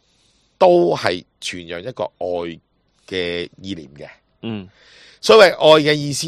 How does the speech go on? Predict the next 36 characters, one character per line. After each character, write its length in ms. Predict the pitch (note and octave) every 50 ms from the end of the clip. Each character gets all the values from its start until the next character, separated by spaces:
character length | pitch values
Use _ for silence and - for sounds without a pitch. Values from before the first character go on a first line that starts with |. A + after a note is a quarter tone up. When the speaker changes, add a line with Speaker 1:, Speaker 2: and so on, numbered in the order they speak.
| F3
Speaker 1:
呢， 180 | E3+ E3+ E3 E3
就 120 | - D3
係 220 | A#2 G#2 G2 F#2 F2+
話， 300 | F#2 F#2 F2+ D#2+ C#2+ - _
第 180 | - G#2+ A2+ A#2
一， 60 | C#3 D3 - _ _ _ _ _ _ _ _ _ _ _ _ _ _ _ _ _ _ _ _ _
首 260 | - - B2+ C3 F3 G3+
先 260 | G3+ A3+ A3+ G3+ F3
你 240 | D#3 A#2 A#2 B2+ C3
要 120 | B2+ B2+
將 220 | - - F3 F3 E3+ D3+
自 180 | C3+ - - F2+
己， 120 | F2+ F2+
誒， 340 | - - A#2+ A#2 A#2+ B2+ - _ _ _ _ _ _ _ _ _ _ _ _ _ _ _ _ _ _ _ _ _ - G#2+ G#2 G2+ F#2+ E2+
規 380 | _ - - F#3 F3+ F3 E3+
範 260 | C3+ - F#2 E2 F2 E2
咗 120 | F2 F2
先。 240 | F#2 - - G2 - - _ -
Speaker 2:
嗯。 260 | A2+ A2 F#2+ E2+ D#2 _ _ _ _ _ _ _ _ _ _ _ _ _ _
Speaker 1:
即 120 | - A#3
係 440 | A3 G3 E3+ C#3 - - D#3 D3 C#3+
叫 120 | B2+ C#3 A2
做 100 | A2+ B2+
呢， 100 | D3 D#3
如 120 | B2+ G2
果 100 | A2+ D3+
我 60 | D3+ B2+
哋 60 | A2+
中 160 | - - C#3+
國 140 | C3 C3 A2+
人 180 | F#2 F#2 G2+ G#2+
有 80 | A2
句 180 | G#2 - - G#2
說 20 |
話 160 | F#2+ F2+ E2+ F2+
字， 220 | - - G#2 F#2+